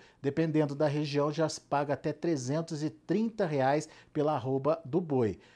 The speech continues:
Ataque de cigarrinhas nas pastagens, falta de concorrência entre frigoríficos e maior abate de fêmeas compõe esse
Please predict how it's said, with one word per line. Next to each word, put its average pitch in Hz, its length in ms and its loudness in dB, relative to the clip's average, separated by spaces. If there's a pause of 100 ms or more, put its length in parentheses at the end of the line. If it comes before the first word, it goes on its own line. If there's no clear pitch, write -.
(180)
Ataque 202 480 0
de 208 140 -4
cigarrinhas 202 720 0
nas 196 160 -2
pastagens, 175 720 0
falta 147 320 -2
de 147 140 -6
concorrência 190 800 0
entre 180 240 -4
frigoríficos 180 800 0 (300)
e 123 60 -10
maior 131 320 2
abate 156 360 0
de 139 140 -6
fêmeas 147 600 -2 (260)
compõe 165 480 -2
esse 160 460 -6